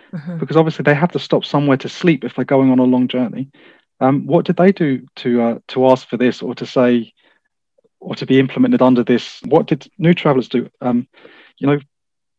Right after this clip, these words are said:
Speaker 2: to, to invite this kind of attention, it's really, it's both an ethnic attack and a cultural attack, and I think it's really very misguided.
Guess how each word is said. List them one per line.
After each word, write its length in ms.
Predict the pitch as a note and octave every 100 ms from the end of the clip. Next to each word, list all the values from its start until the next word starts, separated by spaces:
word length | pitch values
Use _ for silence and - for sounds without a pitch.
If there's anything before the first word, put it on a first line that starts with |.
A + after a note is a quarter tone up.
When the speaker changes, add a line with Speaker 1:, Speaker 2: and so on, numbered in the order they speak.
| _ -
Speaker 2:
to, 100 | -
to 320 | C3+ - -
invite 300 | C3 B2+ D#3
this 120 | - -
kind 180 | C#3
of 80 | B2
attention, 280 | - C#3 A#2
it's 180 | - -
really, 220 | C#3+ C3
it's 100 | B2+
both 280 | - D3 F3+
an 120 | C3+
ethnic 260 | D#3 - C3
attack 300 | B2+ A#2+ -
and 120 | B2+
a 40 |
cultural 380 | C3 C3 - A2+
attack, 200 | - A2+
and 80 | -
I 20 |
think 160 | A2+ A#2+
it's 160 | G2 A#2+
really 160 | A#2+
very 160 | A#2+ A#2+
misguided. 500 | A2 - - -